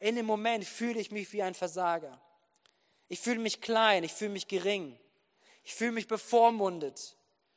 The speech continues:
oder eifersüchtig, ungeliebt, gekränkt, bloßgestellt, überfordert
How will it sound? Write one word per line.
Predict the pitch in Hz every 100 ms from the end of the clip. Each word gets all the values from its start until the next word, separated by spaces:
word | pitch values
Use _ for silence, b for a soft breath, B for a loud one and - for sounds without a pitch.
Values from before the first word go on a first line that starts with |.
| _ _ _ -
oder | 208 202
eifersüchtig, | 233 247 196 156 143 - 117 - - _ _ _ _ _ -
ungeliebt, | 226 254 214 185 170 135 - - - _ _
gekränkt, | - 170 - 233 220 139 - - - _ _ _ _ _ _ _ _ _ -
bloßgestellt, | 214 240 - 156 - 131 117 110 - _ _ _ _
überfordert | 175 180 180 - 202 196 131 - -